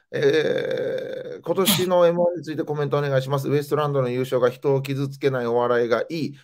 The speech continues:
という風潮に一石を投じたという扱いになっている件です」みたいなね、コメントもいただいて、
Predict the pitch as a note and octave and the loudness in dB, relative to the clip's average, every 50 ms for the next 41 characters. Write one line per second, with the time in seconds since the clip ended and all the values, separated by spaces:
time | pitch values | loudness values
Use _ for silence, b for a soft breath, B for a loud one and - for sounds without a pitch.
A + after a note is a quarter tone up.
0 | b b _ D3+ D#3+ D#3+ D3+ C#3 C#3+ D3+ C#3+ D3 C#3+ C3+ C3 C3 C3+ - C#3+ C#3 | b b _ 0 0 0 0 0 -4 -6 -2 -2 -2 -2 0 -4 -4 -4 -6 -2
1 | C#3 C3+ B2+ C3 C3+ C3 C3 B2+ - - B2 B2 C3+ C3 B2 A#2 A2 - - - | -2 -2 0 2 0 0 0 0 0 -2 -2 2 2 2 2 2 0 -2 -2 -2
2 | C3 C3 B2+ A#2 A2+ G#2+ A2 - G2+ G#2 G#2+ - A2+ G#2+ F#2+ F2+ F2 F2 - G#2 | -2 -2 0 -2 -4 -4 -2 -2 -2 -2 -2 -2 -2 -2 -2 -2 -6 -6 -4 -6
3 | G2 F2+ D#2 C#2+ D#2+ C2+ C#2 B1+ A1+ C#2 F#2 A2 G#2 G2 - F#2+ F2+ F2 E2 - | -6 -6 -8 -10 -10 -10 -10 -12 -10 -4 -2 -2 -2 -2 -6 -8 -8 -8 -8 -10
4 | - D2 D#2+ D#2+ - F#2+ F2 E2+ E2+ E2+ - E2 D#2+ - | -10 -10 -10 -8 -6 -4 -2 -2 -4 -2 -2 -4 -4 -4